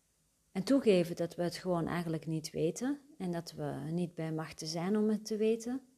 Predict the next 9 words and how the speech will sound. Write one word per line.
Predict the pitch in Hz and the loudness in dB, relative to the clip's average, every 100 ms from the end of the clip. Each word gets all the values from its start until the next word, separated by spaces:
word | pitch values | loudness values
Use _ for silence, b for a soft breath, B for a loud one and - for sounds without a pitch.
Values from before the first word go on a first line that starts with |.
| _ _ _ _ _ | _ _ _ _ _
die | - 196 | -6 -4
totale | 180 190 190 180 - | -4 -2 0 0 0
overgave, | 175 202 208 196 190 190 202 208 b b b b b b b _ | -2 -2 -4 -4 -2 -2 -6 -10 b b b b b b b _
als | 175 - | -8 -6
we | 185 175 - | -2 -4 -4
op | - 165 | -8 -2
dat | 214 214 | -2 -2
breekpunt | - 185 220 226 - 214 214 | -2 2 2 0 -2 0 0
zijn, | 214 196 196 196 | 0 2 2 0